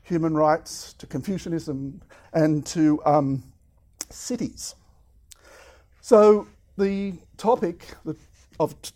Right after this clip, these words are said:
tonight's talk is China's political future, democracy, meritocracy, or both. And much of the talk is derived from, um, Daniel's book, um,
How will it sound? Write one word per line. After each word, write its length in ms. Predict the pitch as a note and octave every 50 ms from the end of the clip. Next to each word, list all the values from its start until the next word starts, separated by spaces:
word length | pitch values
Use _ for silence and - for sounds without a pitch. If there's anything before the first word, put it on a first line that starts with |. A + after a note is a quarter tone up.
| _
tonight's 340 | - G3 F3+ F3+ E3+ C#3+ -
talk 300 | - D3+ C#3+ F3 - -
is 140 | D#3 C3+ -
China's 320 | - F3 D3+ D3+ D3+ D3+
political 380 | - E3 D3+ C3+ C#3 C#3+ C3+ B2+
future, 500 | - - F#3 G#3 G3+ - C#4+ D4+ D4 D4 - _ _ _ _ - - - _ _ _
democracy, 580 | - E3 D#3+ E3+ E3 - F3+ - - F3+ E3+ D#3+
meritocracy, 640 | C#3+ D3+ D3 C#3 - E3 D3+ - C#3 - - C3+
or 80 | A2+ A2+
both. 540 | - - E3 E3 G#3+ D#4 D#4 - - - _ _ _ _ - - _ _ _ _ _ _ _
And 600 | F3+ E3+ E3+ F3 E3+ E3 E3 D#3 C#3 - - - -
much 260 | F#3+ F#3 G#3 - -
of 40 | F3+
the 80 | F3
talk 400 | - - F#3 E3+ E3 E3 D#3+ -
is 160 | E3+ D3+ C#3+
derived 640 | - - D#3 C#3+ C#3 D#3 D#3+ D#3+ D#3 D3+ D3+ D3+ -
from, 320 | - D#3+ C#3+ C#3 C#3 C3+ - - _ _ _ _ _ _ _
um, 360 | - D3+ C3+ B2+ B2+ B2+ B2 - - - - - _ _ _ -
Daniel's 400 | D#3 D3+ D3 D3 C#3 C3 B2 -
book, 400 | - - A3+ C4+ - - - - - - - - - _ -
um, 380 | D3 D3 D3 C#3+ D3 D3 C#3